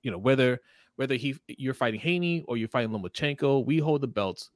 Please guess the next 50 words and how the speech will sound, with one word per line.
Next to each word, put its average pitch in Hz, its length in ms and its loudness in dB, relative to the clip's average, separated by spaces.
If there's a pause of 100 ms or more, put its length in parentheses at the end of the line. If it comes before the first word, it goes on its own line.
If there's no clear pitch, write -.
(320)
Let 104 160 -2
F-, - 220 -18
Haney 156 260 2
fight 143 240 2
Lomachenko, 127 600 2
and 113 80 2
then 110 120 2
you 117 80 -2
could 117 160 -2
fight 117 200 2
the 107 80 0
winner 110 260 2
of 101 100 0
that, 101 240 2
or 95 60 -2
something 127 320 0
like 104 200 0
that, 101 220 2
or, 95 180 0 (540)
or, 98 180 0
you - 160 -8
know, 87 80 -6
well, 95 120 -2
Teofimo's 107 480 4
not 92 100 6
with 92 100 0
Top 90 220 -2
Rank 92 180 -2
anymore. 87 420 -4
I - 20 -14 (120)
was 98 100 -6
gonna 90 140 -2
say 92 140 -2
if 87 60 -4
Teofimo 95 360 0
gets 90 140 -4
back - 180 -2
in 180 60 -6
that 180 140 -4
mix, - 220 -6 (360)
but 113 240 10 (760)
right 127 180 8
now, 117 440 6 (300)
Top 113 200 6
Rank 104 240 4
h-, 117 140 -6
has 104 240 2
all 95 180 0
the 87 120 -4
belts, 85 400 -6